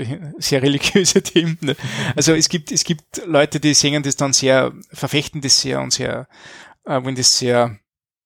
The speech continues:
ähm, korrekt machen und, und hin und her. Und, ähm, ich finde aber so einen pragmatischen Ansatz, wie man es halt auch in JavaScript dann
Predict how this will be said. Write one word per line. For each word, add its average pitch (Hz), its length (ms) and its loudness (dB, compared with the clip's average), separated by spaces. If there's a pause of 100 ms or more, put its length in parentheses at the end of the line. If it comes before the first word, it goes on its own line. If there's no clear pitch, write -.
(460)
ähm, 123 240 -6
korrekt 143 420 0
machen 143 580 0
und, 131 300 -10
und 135 140 -8
hin 147 140 2
und 147 180 0
her. 127 260 2
Und, 131 360 -6 (560)
ähm, 131 320 2
ich - 100 -4
finde 165 220 4
aber 151 100 6
so 143 80 4
einen 143 100 2
pragmatischen 135 600 0
Ansatz, 139 400 -2
wie 143 80 0
man 147 80 2
es 143 100 0
halt 131 120 2
auch 123 100 4
in 135 80 -2
JavaScript 135 580 0
dann 127 200 -4